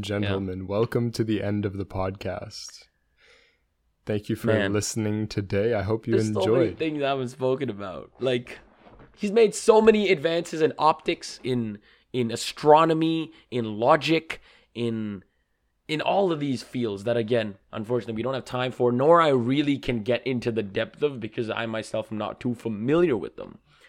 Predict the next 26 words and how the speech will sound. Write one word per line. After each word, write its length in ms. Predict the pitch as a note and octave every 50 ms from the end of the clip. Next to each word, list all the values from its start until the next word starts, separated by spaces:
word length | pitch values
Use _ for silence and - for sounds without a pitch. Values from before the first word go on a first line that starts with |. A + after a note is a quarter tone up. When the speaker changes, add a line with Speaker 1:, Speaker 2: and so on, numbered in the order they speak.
| _ _ _ _ _ G#2+
Speaker 1:
But 380 | G#2+ G#2 C#3+ C#3+ C3+ - -
they 120 | C#3+ C3 B2+
are 220 | B2 B2 B2 A#2+
all 200 | A#2+ B2 B2 A#2
very 400 | G#2 G2+ A#2+ B2 B2 A#2+ A#2 A2+
interesting 480 | A#2 A2 A2+ A#2 A2+ G#2+ - A2+ A2 -
things 180 | - G#2 G2+ -
to 80 | -
check 220 | - - G#2 - G#2+
out 180 | G2+ F#2 -
because, 220 | - A#2 C3 C3 D3
as 180 | D3+ D3 B2
mentioned, 320 | C#3+ D3+ D3+ - B2 G#2 - _ _ _ _ _ _ _ -
arguably 600 | B2+ D3 E3+ F3 E3+ F3+ E3 F3+ F#3 G3 G3+ G3 - _ _ _ _ _ _ _ _ _ _ _ _ _
one 200 | - A#2 C3 D3
of 60 | C#3+ C3
the 60 | B2+
greatest 320 | C3+ C#3+ C#3 C3 B2+ -
mathematicians 580 | C#3+ C3+ B2+ C3 C3 B2 B2+ B2+ B2+ C3 C3 B2
alive. 360 | A#2+ A2+ G2+ G2 F#2 - _ _ _ _ _ _ _ _ _ _ _ _ _ _ -
Speaker 2:
Fantastic. 640 | A2 G#2 G2 - - G2 G2 F#2 - - G2+ G2 - _ _ _ _ _ _ _ _ _ _ _ _ -
Speaker 1:
Yeah. 120 | A2 G2 F#2+ - _ _ _ _ _ _ _
Speaker 2:
As 160 | D#3 B2+ B2+
I 80 | C#3+ C3+
was 220 | A#2 G#2 G2 -
saying, 400 | - - G#2 G2+ F#2 F#2+ F2+ E2+